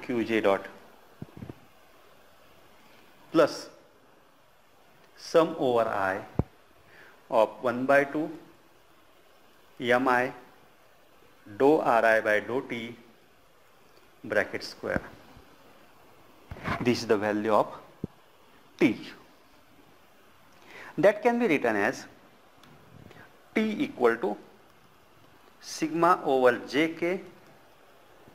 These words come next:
of Q J K, Q J dot Q K dot plus sigma over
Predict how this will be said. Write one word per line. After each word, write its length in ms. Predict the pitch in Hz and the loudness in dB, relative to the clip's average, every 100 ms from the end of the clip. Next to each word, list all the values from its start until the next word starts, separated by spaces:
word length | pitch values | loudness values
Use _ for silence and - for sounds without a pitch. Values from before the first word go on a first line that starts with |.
| - - - - - - - - | -20 -20 -20 -20 -20 -20 -20 -2
of 280 | 127 117 117 - - _ _ _ _ - | 4 6 4 -4 -18 _ _ _ _ -8
Q 260 | 185 208 | -4 -2
J 240 | 143 143 135 | 2 2 2
K, 400 | - 104 107 - - - - - - - - - _ - - - - - - - - - - - - - - - - - - - - - - - | -2 -2 -2 -8 -20 -20 -20 -20 -20 -20 -20 -20 _ -20 -20 -20 -20 -20 -20 -20 -20 -20 -20 -20 -20 -20 -20 -20 -20 -20 -20 -20 -20 -20 -20 -10
Q 240 | - 170 165 | -2 0 4
J 200 | 165 160 | 4 6
dot 300 | 110 104 - - - _ _ _ - - - - - - - - - _ - | 4 4 0 -18 -20 _ _ _ -20 -20 -20 -20 -20 -20 -20 -20 -20 _ -4
Q 180 | 151 147 147 | 0 0 2
K 160 | 143 | 2
dot 280 | 101 95 - - - _ - _ _ _ _ _ _ | 4 2 -2 -16 -20 _ -20 _ _ _ _ _ _
plus 240 | 127 127 - | 2 2 0
sigma 480 | 151 143 156 175 - | -8 -4 0 0 0
over 300 | 120 113 | 2 2